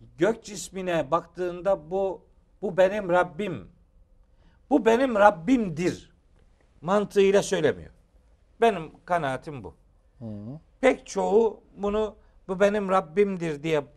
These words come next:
Speaker 1: bir düşünce silsilesinin ilk aşaması olarak görüyor. Bence Hazreti İbrahim'in bu ifade üzerinden milletin inancıyla alay ettiğini,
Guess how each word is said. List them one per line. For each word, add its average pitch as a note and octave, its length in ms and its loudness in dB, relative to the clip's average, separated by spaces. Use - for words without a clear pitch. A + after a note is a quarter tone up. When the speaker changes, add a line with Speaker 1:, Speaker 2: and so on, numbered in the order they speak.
Speaker 1:
bir E3 220 -6
düşünce F#3 440 0
silsilesinin E3+ 960 -4
ilk A#3+ 280 -6
aşaması F3+ 500 -4
olarak C3 380 0
görüyor. E3+ 400 -4
Bence A#3+ 260 4
Hazreti G#3 400 2
İbrahim'in E3 680 0
bu A#3+ 140 -4
ifade G3 420 2
üzerinden E3+ 680 0
milletin G3 560 -2
inancıyla F#3 760 -2
alay G#3+ 320 8
ettiğini, F#2+ 440 -4